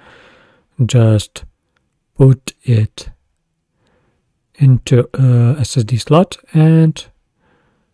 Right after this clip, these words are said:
tie it with a screw. All right, actually, also I saw that there are some dusts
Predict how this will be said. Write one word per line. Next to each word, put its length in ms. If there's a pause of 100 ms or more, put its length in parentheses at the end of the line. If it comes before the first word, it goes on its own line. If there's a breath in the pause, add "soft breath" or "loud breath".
(240)
tie 320
it 160
with 500
a 340 (400)
screw. 400 (1500 soft breath)
All 80
right, 240 (260)
actually, 520 (200)
also 640 (640 soft breath)
I 60
saw 440
that 680 (880 soft breath)
there 200
are 100
some 260
dusts 600